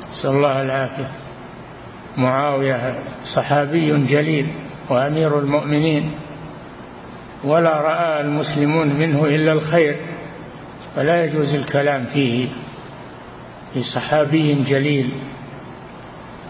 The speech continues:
وأمير المؤمنين، ولا حصل منه إلا الخير والوقوف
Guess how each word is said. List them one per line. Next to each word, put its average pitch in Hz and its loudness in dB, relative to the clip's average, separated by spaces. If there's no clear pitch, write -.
وأمير 143 2
المؤمنين، 143 2
ولا 147 4
حصل 147 0
منه 156 4
إلا 151 6
الخير 151 4
والوقوف 143 2